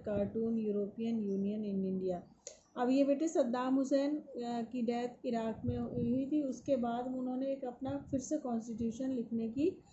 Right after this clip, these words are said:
ट्राई करी, तो वो तो कह रहे थे, "हम अपना बड़ी जल्दी लिख लेंगे, लेकिन वहाँ पर पीछे जो है ना इस तरह से लड़ाई हो रही है।"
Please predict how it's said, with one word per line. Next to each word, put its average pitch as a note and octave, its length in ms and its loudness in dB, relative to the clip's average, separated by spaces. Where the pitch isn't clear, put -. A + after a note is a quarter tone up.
ट्राई A3+ 260 4
करी, G#3 280 0
तो A#3 160 0
वो C4 160 10
तो D#4+ 160 4
कह C#4+ 180 6
रहे C#4 120 8
थे, C#4+ 100 2
"हम C#4+ 180 4
अपना B3 320 0
बड़ी A#3 260 2
जल्दी A3+ 320 2
लिख A3+ 260 2
लेंगे, A3+ 320 2
लेकिन A3+ 320 0
वहाँ G#3 240 -2
पर B3 160 -2
पीछे B3 600 -2
जो A#3 160 0
है B3+ 260 0
ना F#4+ 60 0
इस - 200 -2
तरह G#3 200 0
से B3 120 -2
लड़ाई F#3+ 380 0
हो F3+ 120 -2
रही F3+ 120 -2
है।" F3+ 160 -6